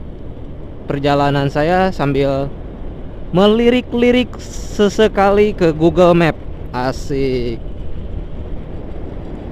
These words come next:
Eh, untuk cuacanya, <coughs> Allahu Akbar,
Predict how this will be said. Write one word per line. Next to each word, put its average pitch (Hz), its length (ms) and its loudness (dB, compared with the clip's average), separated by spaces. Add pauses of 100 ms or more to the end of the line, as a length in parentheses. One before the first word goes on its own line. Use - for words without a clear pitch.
(1200)
Eh, 190 200 4
untuk 220 300 4
cuacanya, 226 720 6 (240)
<coughs> 226 420 2
Allahu 123 400 -2
Akbar, - 360 -6